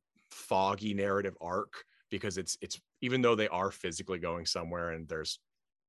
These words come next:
physical elements driving the movie, like groups trying to find the kids, et cetera, it's really about the character development, right? So many of these characters do go through changes. In a way,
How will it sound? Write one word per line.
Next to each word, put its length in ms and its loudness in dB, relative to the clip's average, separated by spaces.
physical 520 -2
elements 380 -2
driving 280 -2
the 60 -6
movie, 280 -4
like 180 -6
groups 260 -8
trying 200 -8
to 60 -12
find 240 -8
the 60 -14
kids, 300 -8
et 80 -10
cetera, 280 -6
it's 180 0
really 240 8
about 240 6
the 60 -6
character 420 4
development, 560 -6
right? 260 -2
So 140 4
many 100 4
of 60 2
these 100 -4
characters 380 2
do 160 0
go 120 4
through 180 -8
changes. 580 0
In 80 6
a 80 8
way, 460 6